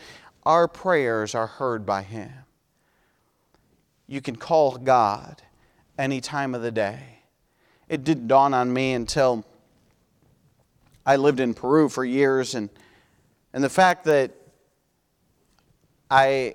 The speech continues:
it came to the point where I had to pray in Spanish. I'm like, "Man, what does it matter if I pray in Spanish or English? God understands English." And it's easier for me to pray in English.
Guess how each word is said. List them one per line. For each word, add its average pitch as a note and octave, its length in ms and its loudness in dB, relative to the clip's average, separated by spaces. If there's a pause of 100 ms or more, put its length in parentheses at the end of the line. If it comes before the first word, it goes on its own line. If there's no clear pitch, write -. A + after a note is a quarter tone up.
(100)
it C3+ 220 -4
came F3 240 2
to D3+ 80 4
the C3+ 80 2
point E3 340 2
where B2+ 160 4
I B2+ 60 6
had D3+ 240 0
to A#2 80 -2
pray C#3+ 420 2
in G#2 140 -6
Spanish. - 760 -10 (720)
I'm A#2+ 120 -10
like, G#2+ 200 -4
"Man, C3 440 -8 (640)
what A3 160 0
does G#3 180 -6
it E3 80 -2
matter C#3 280 2
if A2+ 120 -6
I A#2 80 -4
pray B2 260 -4
in A#2 140 -6
Spanish B2 560 -8
or A#2 80 -2
English? A2+ 480 -2
God G#3+ 260 0
understands C3 560 -4
English." A#2 640 -8 (1160)
And C3 100 -8
it's C#3+ 160 -4
easier D#3+ 300 0
for C#3+ 140 -8
me C#3 120 -2
to B2 60 -4
pray C3 260 0
in A#2 80 -4
English. G#2 600 -10